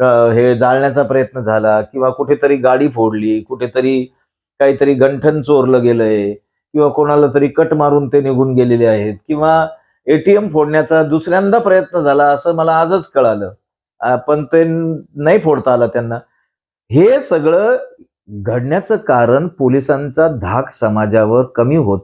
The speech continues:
चाललेला आहे आणि त्यामुळे पोलिसांना अधिकार आहे,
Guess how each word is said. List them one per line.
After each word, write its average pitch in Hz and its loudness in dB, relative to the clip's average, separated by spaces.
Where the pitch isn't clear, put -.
चाललेला 92 -8
आहे 98 -14
आणि 117 2
त्यामुळे 117 2
पोलिसांना 131 -2
अधिकार 113 0
आहे, 95 -4